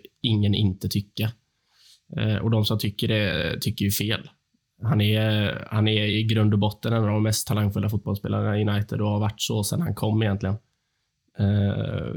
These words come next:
varför han inte har fått ut det, alltså jag vet inte. Alltså han har ju, jag, jag är ju en av dem som, eh, som argumenterar för att han har egentligen aldrig har fått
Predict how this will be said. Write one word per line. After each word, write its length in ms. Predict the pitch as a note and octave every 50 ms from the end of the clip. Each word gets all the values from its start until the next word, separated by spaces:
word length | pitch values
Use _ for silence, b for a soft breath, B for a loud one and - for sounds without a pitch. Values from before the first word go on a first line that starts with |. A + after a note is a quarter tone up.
| - - G2+ - _
varför 340 | - C#3+ A2 A2 G2+ - A2+
han 80 | A2+ A2
inte 160 | G#2+ G2+ G#2+
har 60 | G#2
fått 200 | - - G#2 -
ut 300 | A2+ G#2+ G2 G2 - - -
det, 460 | A#2 A2+ A2 A2 A2 A2 A2 G#2+ G#2 A#2 A#2 - _ _ _ _ _ _ _ _ B G#2 B B B B B B _ _ _ _ -
alltså 180 | A2+ - -
jag 60 | B2+
vet 240 | B2+ B2+ B2 B2 B2
inte. 200 | - D3 - A#2
Alltså 160 | A#2+ A#2+ A#2
han 160 | B2+ C3 C3+ C#3+
har 80 | D3
ju, 160 | D3 D3 D3 D3 B B B B B B B B B
jag, 360 | - A#2+ A#2+ B2+ C3+ C#3+ B2
jag 240 | A#2 A#2+ A#2 B2+ D3+
är 40 | E3
ju 120 | D#3 C#3
en 140 | A#2+ A2+ G#2+
av 80 | G#2+ G#2
dem 200 | G#2 G2+ G2+ G2
som, 300 | - A2+ G2+ G2+ G2 F#2
eh, 260 | F#2 G2 E2 F2+ E2 D2 - -
som 400 | - - - G#2+ G#2+ G#2+ G#2+ -
argumenterar 500 | - G#2+ G2+ G#2 G#2 G2+ - G#2+ G2+ G2+
för 100 | G#2 G#2+
att 80 | -
han 80 | G#2+ G#2
har 200 | G#2+ - - B2
egentligen 340 | A#2 G#2+ G2+ G2+ - A#2+ -
aldrig 340 | - A2+ G#2 G2+ G2+ G#2 G#2
har 60 | G2+
fått 260 | G2+ - - G#2+ G#2+